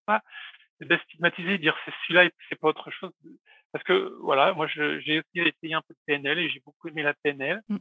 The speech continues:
Speaker 1: Il y a sûrement plein d'outils. Dans, dans, dans, dans, dans les stages de C N V, il y a des gens qui ont fait de l'analyse transactionnelle. Voilà. Et, et moi, je crois beaucoup à la complémentarité,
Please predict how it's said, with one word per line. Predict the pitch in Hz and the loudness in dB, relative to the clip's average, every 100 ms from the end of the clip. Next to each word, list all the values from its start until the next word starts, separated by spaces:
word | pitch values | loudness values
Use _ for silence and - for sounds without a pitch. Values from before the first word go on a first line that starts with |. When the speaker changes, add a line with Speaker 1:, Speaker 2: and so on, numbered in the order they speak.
| - _ - | -10 _ -4
Speaker 1:
Il | |
y | 143 | -4
a | |
sûrement | - 151 151 | -2 -4 -2
plein | - | -4
d'outils. | 165 156 _ 165 180 | -6 -10 _ -14 -4
Dans, | 156 - | -2 -2
dans, | - - | 0 0
dans, | - 143 160 | -2 -8 -10
dans, | 151 160 | -6 -8
dans | 160 151 | -8 -20
les | 151 | -6
stages | - 147 | -4 -4
de | |
C | 151 - | -6 -8
N | 151 | 0
V, | |
il | 151 | 0
y | |
a | |
des | 143 135 | 0 0
gens | 151 | -2
qui | 151 | -2
ont | 147 - | -6 -6
fait | 143 | -4
de | |
l'analyse | 147 147 147 - | -2 -4 -8 -6
transactionnelle. | - 143 147 _ 147 135 135 147 - _ _ _ _ _ | -4 -2 -4 _ -2 2 2 2 -4 _ _ _ _ _
Voilà. | - 123 - - | 0 2 0 4
Et, | 165 - | 4 4
et | |
moi, | 156 180 | 2 0
je | |
crois | - - | 2 -2
beaucoup | 151 180 - | -2 -4 0
à | 202 | 2
la | 156 | 2
complémentarité, | - 156 165 156 151 143 131 135 - 151 180 | -4 -12 -6 -4 0 0 0 -4 -8 -8 -10